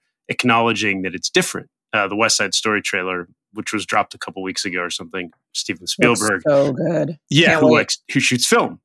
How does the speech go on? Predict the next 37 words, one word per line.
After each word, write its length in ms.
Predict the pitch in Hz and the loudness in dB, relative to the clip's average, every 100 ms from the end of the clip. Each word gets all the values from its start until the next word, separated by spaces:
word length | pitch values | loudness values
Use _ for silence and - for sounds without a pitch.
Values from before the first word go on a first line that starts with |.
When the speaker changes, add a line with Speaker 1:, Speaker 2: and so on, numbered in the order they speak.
| - | -2
Speaker 1:
right? 280 | 113 143 - - | 2 2 0 0
And 120 | 120 | 0
it's 140 | 110 | 0
just 300 | - 127 - | 0 2 2
like, 180 | 127 113 | 2 0
it's, 140 | 113 - - | -2 -4 -4
it's 140 | 143 151 | 0 4
eye 160 | 170 | 4
candy 440 | - 143 131 120 110 | 2 2 2 2 2
in 80 | 110 | 2
a 60 | |
weird 300 | 110 135 107 | 2 4 4
way 240 | 120 147 107 | 4 4 2
because 280 | 95 104 | -2 -2
we 60 | 117 | 2
haven't, 240 | 120 110 | 2 0
he 140 | - 131 | -2 0
was 100 | 117 | 2
like, 140 | 123 | 2
"Is 100 | 135 | 2
it, 100 | 180 | 2
like, 140 | 147 139 | 0 0
old 220 | 170 180 - | 0 2 2
stock 480 | - 151 156 175 | 2 2 2 0
or 40 | 180 | -2
something?" 220 | - 190 | 0 2
I 60 | 156 | 2
was 60 | |
like, 120 | 139 | 2
"No, 240 | 123 151 160 | 4 4 4
it's 120 | 147 | 2
just 240 | - 147 - _ _ 147 | 2 0 -2 _ _ 0
actual 520 | 151 - 202 147 123 | 2 2 2 4 4
stock 480 | - 120 104 113 120 | 2 2 4 4 0
as 140 | 117 | 0
opposed 440 | 120 127 113 - - | 0 2 2 0 0
to, 200 | 113 | 0